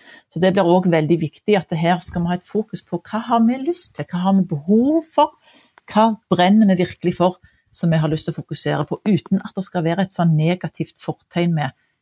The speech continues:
«det er vi ikke så gode på», og «det er vi ikke så gode på». Så vi håper at,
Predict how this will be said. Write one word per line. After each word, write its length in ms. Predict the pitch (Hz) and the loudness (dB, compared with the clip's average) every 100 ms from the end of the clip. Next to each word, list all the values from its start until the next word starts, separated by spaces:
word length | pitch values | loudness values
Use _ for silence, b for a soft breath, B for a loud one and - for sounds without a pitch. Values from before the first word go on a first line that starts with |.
| _ | _
«det 140 | 170 180 | 4 4
er 80 | |
vi 80 | 147 | 2
ikke 160 | 139 156 | -2 -6
så 100 | 160 | -8
gode 300 | 147 151 - | -6 -8 -6
på», 160 | - 139 - | -10 -10 -10
og 120 | 151 - | -6 -2
«det 180 | 156 | 0
er 60 | 143 | 0
vi 80 | 139 | -4
ikke 160 | - | -8
så 120 | - 160 | -8 -8
gode 280 | - - | -8 -8
på». 140 | - - | -12 -16
Så 140 | - 170 | -6 0
vi 80 | 185 | 2
håper 400 | 226 151 _ 269 - b b b b b 214 | 2 0 _ -2 -2 b b b b b -4
at, 180 | 196 | -4